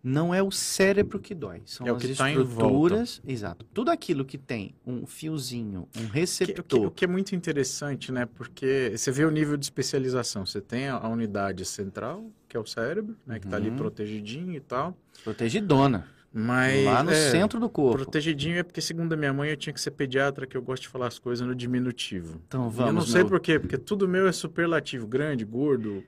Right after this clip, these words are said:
Speaker 2: <laughs> careca, enfim. Ah, <laughs> mas tá
Speaker 1: Esse
Speaker 2: lá o cérebro, né, lá, lá dentro, que é a unidade de processamento. Mas o nervo nada mais é do que um prolongamento cerebral,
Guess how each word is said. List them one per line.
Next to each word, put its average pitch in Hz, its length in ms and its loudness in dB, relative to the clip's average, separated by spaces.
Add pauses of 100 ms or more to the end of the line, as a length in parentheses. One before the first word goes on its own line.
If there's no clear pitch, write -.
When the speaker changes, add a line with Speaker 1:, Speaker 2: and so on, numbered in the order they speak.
(140)
Speaker 2:
<laughs> - 640 -14
careca, 131 760 4 (280)
enfim. 87 280 -8 (840)
Ah, 123 1000 6
<laughs> - 40 -2
mas 139 300 4 (300)
tá 233 80 6
Speaker 1:
Esse 233 80 8
Speaker 2:
lá 165 120 10
o 143 40 6
cérebro, 143 680 4
né, 139 220 6
lá, 120 260 4
lá 131 200 4
dentro, 120 560 2
que - 100 -4
é 131 40 2
a 120 40 2
unidade 110 340 2
de 110 80 -4
processamento. 131 720 -2 (380)
Mas 117 100 0
o 165 80 4
nervo 156 320 6
nada 143 220 4
mais 147 220 2
é 120 120 6
do 123 100 2
que 151 120 -4
um 170 100 -2
prolongamento 202 840 2
cerebral, 95 560 -4